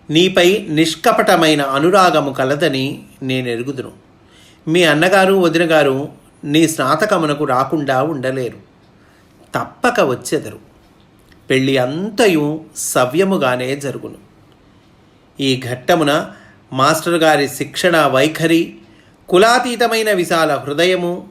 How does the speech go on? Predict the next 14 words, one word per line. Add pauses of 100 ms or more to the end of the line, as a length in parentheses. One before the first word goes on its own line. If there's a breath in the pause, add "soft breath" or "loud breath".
(280)
వ్యక్తమగుచున్నవి. (1200)
మరియు (380 loud breath)
మా
అన్నగారికి
నాపై
గల
వాత్సల్యము, (760)
సోదరానుబంధము (200)
చెరిగిపోవని (280)
సూచన
కలదు. (1040 soft breath)
గోపిరెడ్డికి
నాకు (320 loud breath)
సోదరానుబంధమును